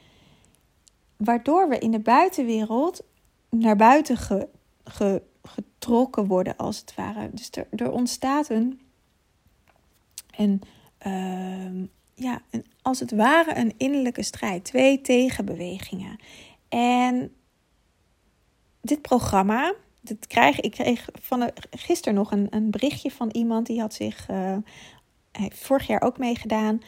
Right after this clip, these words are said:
En dit jaar heeft ze weer aangemeld, omdat ze zo'n fijn houvast vindt om, om, ja, door deze dagen heen te bewegen. Omdat het kleine, eenvoudige opdrachtjes zijn,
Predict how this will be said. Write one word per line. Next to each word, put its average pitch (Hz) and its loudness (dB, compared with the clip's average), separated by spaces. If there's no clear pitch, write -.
En 196 -2
dit 220 0
jaar 226 2
heeft 202 0
ze 214 -4
weer 220 2
aangemeld, 202 -2
omdat 214 0
ze 233 -6
zo'n 233 0
fijn 226 -4
houvast 208 -2
vindt 226 -4
om, 220 -2
om, 226 -2
ja, 262 -4
door 277 2
deze 254 0
dagen 240 -2
heen 214 0
te 262 -6
bewegen. 190 -8
Omdat 214 0
het 233 -6
kleine, 269 2
eenvoudige 233 4
opdrachtjes - -4
zijn, 247 0